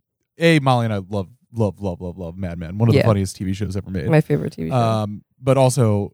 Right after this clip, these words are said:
Speaker 1: the next time on Mad Men's were always so hilariously
Speaker 2: To-, totally
Speaker 1: vague. Just
Speaker 2: inscrutable.
Speaker 1: not only out of context, but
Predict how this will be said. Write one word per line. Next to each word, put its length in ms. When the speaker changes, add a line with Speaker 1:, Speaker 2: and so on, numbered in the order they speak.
Speaker 1:
the 500
next 320
time 220
on 160
Mad 240
Men's 260
were 140
always 260
so 160
hilariously 960
Speaker 2:
To-, 80
totally 300
Speaker 1:
vague. 100
Just 120
Speaker 2:
inscrutable. 760
Speaker 1:
not 300
only 200
out 140
of 100
context, 520
but 100